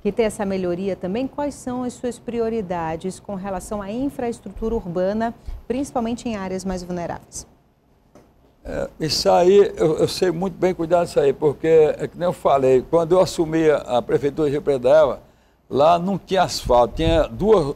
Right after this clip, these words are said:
Speaker 2: duas ruas asfaltadas. Foi eu que asfaltei todos os bairros lá, comecei pela primeira etapa,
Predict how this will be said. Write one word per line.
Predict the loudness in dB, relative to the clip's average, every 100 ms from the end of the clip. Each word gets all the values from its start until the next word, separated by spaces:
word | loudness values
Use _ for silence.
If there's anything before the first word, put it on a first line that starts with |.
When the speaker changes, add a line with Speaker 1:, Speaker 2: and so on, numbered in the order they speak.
| -6
Speaker 2:
duas | 2 4 4
ruas | 2 2 2
asfaltadas. | 0 0 0 0 2 2 2 -2
Foi | 0 2
eu | 2
que | 0 2 2 2 -4 _ _ -4
asfaltei | -4 2 2 2 2 0
todos | 2 0 0 -4
os |
bairros | -2 4 4 4
lá, | 2
comecei | 2 -4 -4 -4
pela | -4 0 -2
primeira | -2 0 2
etapa, | 2 2 2 2 0